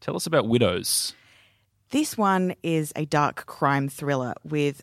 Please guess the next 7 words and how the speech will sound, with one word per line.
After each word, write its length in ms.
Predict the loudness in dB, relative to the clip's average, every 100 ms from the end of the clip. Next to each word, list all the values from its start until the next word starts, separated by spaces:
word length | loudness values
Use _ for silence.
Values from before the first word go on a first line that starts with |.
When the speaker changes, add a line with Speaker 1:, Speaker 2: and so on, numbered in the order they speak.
| -18
Speaker 2:
four 640 | -18 -4 4 6 8 6 4
leading 420 | 0 2 0 0
ladies, 460 | -2 -2 -6 -10 -4
and 200 | 0 4
they 160 | 6
are 160 | 6 4
all 400 | 2 2 2 -2